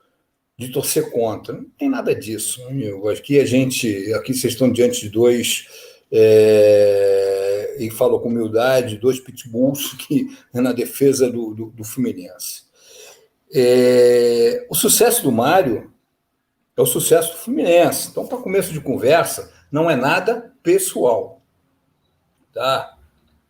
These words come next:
A gente pediu o Master, sim,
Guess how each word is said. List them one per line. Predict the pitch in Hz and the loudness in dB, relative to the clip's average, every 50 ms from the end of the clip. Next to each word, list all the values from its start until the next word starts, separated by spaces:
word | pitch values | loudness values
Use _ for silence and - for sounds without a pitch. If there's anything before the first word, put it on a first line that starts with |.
| _ _ | _ _
A | - 226 240 208 | 0 2 4 4
gente | 156 185 214 220 214 214 - - 202 170 151 143 139 143 - | 4 4 2 2 0 -2 -6 -6 -4 -4 -2 -2 -4 -4 -8
pediu | - 160 135 117 117 151 151 139 | -12 -12 -10 -6 -4 -2 -2 -2
o | 123 127 123 | -4 -4 -4
Master, | 120 123 120 120 120 - - - - 107 101 | -4 -4 -2 -2 -4 -4 -6 -8 -10 -10 -10
sim, | - - - 127 151 196 208 165 107 87 - - | -10 -8 -4 -4 -4 -2 -4 -6 -8 -10 -14 -20